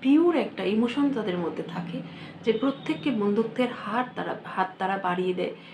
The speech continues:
এবং সবাই তাদের সঙ্গে বন্ধুত্ব করে, করে কিন্তু স্বাচ্ছন্দ্য বোধ করে। যা অগ্নিতত্ত্বের রাশি,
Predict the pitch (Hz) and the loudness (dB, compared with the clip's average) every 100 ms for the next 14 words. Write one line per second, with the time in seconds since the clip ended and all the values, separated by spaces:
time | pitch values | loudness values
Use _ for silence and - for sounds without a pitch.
0 | - 226 220 - 233 254 214 - - - | -12 -6 -6 -4 2 4 4 0 -12 0
1 | - 185 240 - 202 175 175 185 214 220 | 4 6 4 2 0 0 0 0 0 -2
2 | 226 214 - 180 - 185 180 180 175 - | -4 -4 -4 -4 -2 -2 -2 -2 -6 -6
3 | - 190 - 247 226 185 - - 123 - | -10 -12 -4 0 2 0 -4 -10 -10 -10
4 | - - - 196 180 170 - - - - | -14 -20 -14 0 0 0 -4 -18 -20 -8
5 | - 202 254 269 247 190 165 160 - 185 | -4 4 4 4 2 0 0 -2 -6 -8